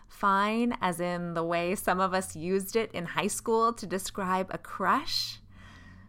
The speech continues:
We think we're speaking the same language, and yet, are we? We're constantly communicating. We're communicating with our words, but also with our actions, faces, nuances.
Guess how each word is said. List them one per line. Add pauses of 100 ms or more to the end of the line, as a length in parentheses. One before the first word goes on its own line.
(360)
We
think
we're
speaking
the
same
language,
and
yet, (160)
are
we? (840)
We're
constantly
communicating. (580)
We're
communicating
with
our
words, (100)
but
also
with
our (100)
actions,
faces, (360)
nuances.